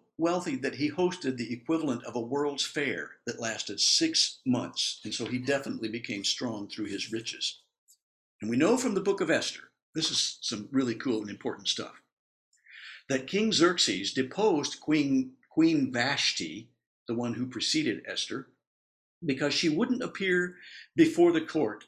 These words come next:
when he demanded that she do so. And we have to read between the lines just a little bit, but we think that wine was involved. We think that the way he wanted her to appear as she was dancing was probably not something she was willing to do, and that's why she decided,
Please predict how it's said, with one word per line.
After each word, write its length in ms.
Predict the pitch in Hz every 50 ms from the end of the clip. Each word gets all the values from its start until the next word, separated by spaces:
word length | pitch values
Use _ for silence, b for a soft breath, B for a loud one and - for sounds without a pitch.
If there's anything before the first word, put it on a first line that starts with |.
| _ _
when 140 | - 135 131
he 120 | 123 151
demanded 560 | 135 135 123 123 135 147 156 156 147 143 131 123
that 140 | 143 123
she 160 | - - 135 127
do 160 | 143 135 135
so. 300 | - - 113 80 73 - -
And 100 | 117 135
we 80 | 160
have 140 | 208 254 254
to 80 | - 220
read 220 | 196 220 220 180
between 280 | 185 185 - 214 190 185
the 80 | 170 160
lines 340 | 165 170 160 151 151 147
just 220 | - 165 156 - -
a 60 | 175
little 220 | 165 175 165 143
bit, 220 | 120 117 101 - - - _ _ _ _ -
but 100 | 110 104
we 100 | 113 120
think 340 | 123 - 180 202 202 202 -
that 240 | 165 135 - - - _ _ _ _
wine 340 | 113 117 113 127 147 165 175
was 180 | 175 170 165 175
involved. 540 | 170 165 170 156 151 160 185 240 - - _ _ _ _ _ _ _ _ B B B B B B B B B -
We 120 | 147 147
think 300 | 147 - 160 156 151 -
that 160 | 143 131 127
the 120 | - - -
way 320 | 120 156 202 214 180 175
he 160 | 170 170 151
wanted 400 | 143 139 175 247 277 254 196 -
her 220 | - - 147 135 131
to 220 | - - 127 110
appear 560 | 117 107 - - 127 110 110 120 - 78 - -
as 120 | 110 107 104
she 140 | - - 120
was 180 | 110 101 -
dancing 500 | - 104 104 107 - - 151 151 165 - -
was 100 | - -
probably 500 | - - - 359 381 381 359 302 294 262
not 220 | 247 254 254 247 254
something 320 | - 240 240 240 233 208
she 160 | 185 - 214
was 180 | 208 202 180 175
willing 220 | 185 185 180 175
to 100 | 165 170
do, 320 | - 151 139 131 131 131 131 B B B B -
and 140 | 104 98
that's 260 | 110 147 170 165 - -
why 220 | - 127 123 127
she 160 | 127 - 131
decided, 540 | 120 120 123 - 139 120 123 120 120 113 -